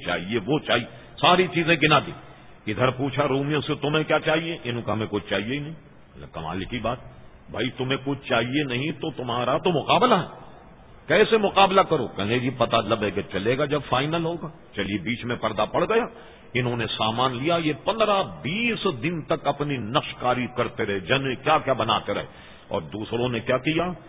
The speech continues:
کوئی مٹیریل نہیں، کوئی چیز نہیں، سامنے کی دیوار پر لگ گئے، کپڑا لے کر کے صاف کرتے، رگڑتے رہے، رگڑتے رہے، پندرہ دن تک دیوار کو رگڑ کر مثل آئینہ بنا دیا،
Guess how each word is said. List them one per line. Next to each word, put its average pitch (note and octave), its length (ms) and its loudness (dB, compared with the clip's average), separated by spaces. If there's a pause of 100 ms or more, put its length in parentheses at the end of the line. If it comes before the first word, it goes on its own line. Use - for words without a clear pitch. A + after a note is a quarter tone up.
(300)
کوئی G3 240 6
مٹیریل B2+ 560 -2
نہیں، F2+ 200 -6
کوئی G3 220 4
چیز D3 280 0
نہیں، A2 200 -6 (220)
سامنے B2 520 0
کی A#2 140 -6
دیوار G#2+ 520 -2
پر G#2 240 -6
لگ C#3 300 -2
گئے، F#3+ 260 -2 (400)
کپڑا C#3+ 400 4
لے B2 320 2
کر C#3 160 2
کے B2+ 220 -2 (220)
صاف F3 400 2 (120)
کرتے، B2 280 0
رگڑتے D#3+ 560 2
رہے، C#3 240 2
رگڑتے D#3+ 500 4
رہے، D#3 240 6 (400)
پندرہ A#2+ 440 2 (140)
دن C3 240 -4
تک A#2+ 300 -4
دیوار A2+ 420 2
کو A2 200 -4
رگڑ A2+ 360 0
کر A2+ 180 0
مثل G#2+ 480 -2 (100)
آئینہ A2 280 2
بنا E2 360 -4
دیا، C2+ 140 -12